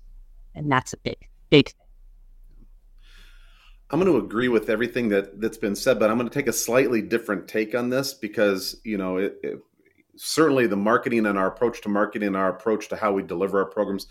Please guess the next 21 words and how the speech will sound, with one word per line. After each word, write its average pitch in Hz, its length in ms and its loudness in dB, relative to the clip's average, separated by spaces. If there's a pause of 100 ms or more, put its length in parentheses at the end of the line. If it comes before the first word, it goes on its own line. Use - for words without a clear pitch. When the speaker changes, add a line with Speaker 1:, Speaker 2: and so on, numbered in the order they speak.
(360)
Speaker 2:
those 110 180 2
are 104 80 4
absolutely 107 520 0
critical. 110 540 -4 (480)
I - 80 0
think 127 260 0
from 113 220 0
a 101 80 2
strategic 113 760 -6 (160)
level, 117 560 -2 (340)
um, 101 400 -2
one 113 280 0
of 117 80 2
the 104 140 -4
things 110 240 -2
that 98 100 0
I'm 107 240 2
hearing 101 520 0
is, 95 160 0
and 104 240 -4
we're, 98 160 0